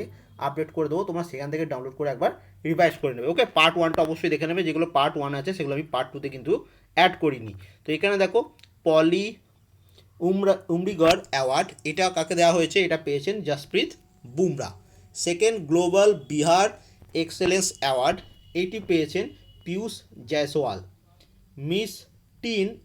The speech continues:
ইন্টারন্যাশনাল দু হাজার উনিশ, এটি হয়েছেন আউসি, এ, আয়ু-, আয়ুষী ঢলাকিয়া। গ্লোবাল চাইল্ড প্রো-, আহ, প্রোডিজি অ্যাওয়ার্ড দু হাজার কুড়ি,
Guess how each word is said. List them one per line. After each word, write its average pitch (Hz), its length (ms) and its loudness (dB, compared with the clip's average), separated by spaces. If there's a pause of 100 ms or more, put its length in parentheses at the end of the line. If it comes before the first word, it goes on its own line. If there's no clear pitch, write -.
ইন্টারন্যাশনাল 175 760 -2
দু 151 140 -2
হাজার 151 300 -2
উনিশ, 147 300 -8 (480)
এটি 151 240 -4
হয়েছেন 170 420 0 (160)
আউসি, 160 600 -4 (240)
এ, 139 380 -6
আয়ু-, 151 320 -2
আয়ুষী 190 440 -2 (520)
ঢলাকিয়া। 135 440 0 (800)
গ্লোবাল 202 480 4 (100)
চাইল্ড 180 440 2 (580)
প্রো-, 165 260 -2
আহ, 147 140 -6 (100)
প্রোডিজি 185 560 -4 (260)
অ্যাওয়ার্ড 143 360 2
দু 147 120 0
হাজার 160 180 0
কুড়ি, 143 360 -4